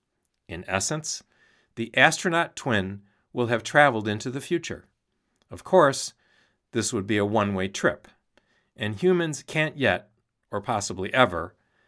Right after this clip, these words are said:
make a ship that approaches light speed. But never mind.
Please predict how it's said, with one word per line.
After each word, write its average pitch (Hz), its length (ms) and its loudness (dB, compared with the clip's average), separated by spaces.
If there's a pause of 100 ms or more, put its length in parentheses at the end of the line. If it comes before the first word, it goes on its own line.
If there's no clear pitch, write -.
(200)
make 165 240 2
a 156 60 0
ship - 380 0 (100)
that 117 160 2
approaches 123 560 -2
light 107 240 2
speed. - 460 -12 (500)
But 131 120 -8
never 165 260 2
mind. 104 500 2